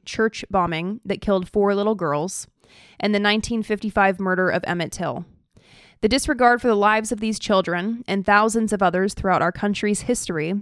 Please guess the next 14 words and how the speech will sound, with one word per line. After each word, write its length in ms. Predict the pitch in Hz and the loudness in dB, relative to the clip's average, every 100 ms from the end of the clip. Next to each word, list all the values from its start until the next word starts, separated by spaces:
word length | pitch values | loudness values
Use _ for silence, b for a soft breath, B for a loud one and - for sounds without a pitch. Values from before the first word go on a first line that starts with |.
| - | -6
should 220 | - 202 | -6 -2
be 100 | 208 | -2
considered, 640 | - 220 - 208 - - _ b b b - | 0 -2 2 0 0 -6 _ b b b -2
and 120 | 208 | 2
I 80 | 208 | 4
believe 300 | 208 214 214 | 4 4 4
it 80 | 208 | 2
is 140 | 196 | 0
the 120 | 202 | -6
greatest 460 | 170 202 220 247 - | 0 2 4 2 0
indictment 580 | 214 208 208 - 170 147 | -2 2 2 0 -2 -2
on 100 | 170 | -4
this 140 | 170 | -6
country. 460 | - 190 - 135 | -4 -6 -4 -6